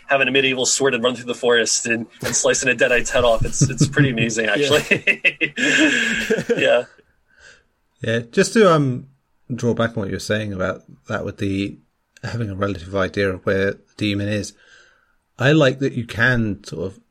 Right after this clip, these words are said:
Speaker 3: seed a bit of uncertainty in, in the survivors by presetting traps at certain areas, you know, even willy-nilly, and just th-, for them to think, "Oh, they must be here," you know, and then they, you know, their guard's up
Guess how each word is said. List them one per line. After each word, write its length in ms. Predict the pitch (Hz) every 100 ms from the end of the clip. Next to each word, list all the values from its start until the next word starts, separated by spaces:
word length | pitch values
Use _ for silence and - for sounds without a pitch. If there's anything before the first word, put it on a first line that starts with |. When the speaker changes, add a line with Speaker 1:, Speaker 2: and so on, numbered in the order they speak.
| _ _ _ -
Speaker 3:
seed 360 | - 127 113
a 40 | 107
bit 160 | 110
of 280 | 101 92 98 _ _ _ _ _ _ _
uncertainty 1120 | 127 104 98 123 117 113 107 92 87 87 - -
in, 220 | 104 107
in 160 | 107 104
the 100 | 92
survivors 640 | 123 101 104 104 101 87
by 260 | - 92 90
presetting 640 | - 113 98 95 69 87
traps 420 | - 101 - -
at 220 | 78 104
certain 260 | - 95 87
areas, 540 | 92 95 87 87 - _ _ _ _ _ _ -
you 60 | 120
know, 60 |
even 300 | 143 143 107
willy-nilly, 600 | 107 95 90 127 104 85
and 180 | 90 92
just 300 | 92 82 - _ _ _ _ _ _ _ _ _ -
th-, 140 | 139
for 100 | -
them 180 | 120 107
to 80 | 107
think, 160 | 107 113
"Oh, 160 | 139
they 80 | 120
must 220 | 117 -
be 100 | 131
here," 380 | 104 131 87 110 107
you 60 |
know, 220 | 120 113
and 220 | 110 117 117
then 180 | 107
they, 140 | 113 101
you 220 | 98 117
know, 80 | 98
their 120 | 98
guard's 360 | - 107 101 110
up 320 | 92 -